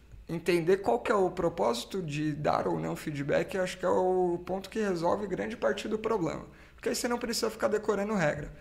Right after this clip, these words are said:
Feedback tem a ver com conhecer um resultado que você não tem disponível naturalmente pra você. Então, é algo a mais, é uma informação extra que passou a tá disponível e que não tava antes.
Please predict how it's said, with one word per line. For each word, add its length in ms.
Feedback 500
tem 220
a 60
ver 200
com 220
conhecer 580
um 60
resultado 520
que 120
você 280
não 160
tem 300
disponível 580
naturalmente 600
pra 160
você. 420
Então, 460
é 140
algo 300
a 60
mais, 360
é 40
uma 160
informação 720
extra 480
que 100
passou 380
a 40
tá 120
disponível 500
e 20
que 140
não 160
tava 320
antes. 440